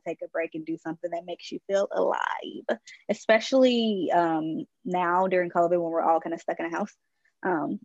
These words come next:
and winter is coming, so seasonal depression also can play into that.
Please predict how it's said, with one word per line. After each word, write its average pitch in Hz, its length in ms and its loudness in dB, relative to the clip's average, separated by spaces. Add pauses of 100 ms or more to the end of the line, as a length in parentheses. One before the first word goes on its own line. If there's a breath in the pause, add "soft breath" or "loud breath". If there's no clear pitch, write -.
and 175 360 2
winter 175 420 4
is 165 100 -4
coming, 170 320 0
so 175 280 -2
seasonal 165 400 -2
depression 165 360 -2
also 165 300 0
can 165 160 -4
play 165 220 2
into 170 160 0
that. - 180 2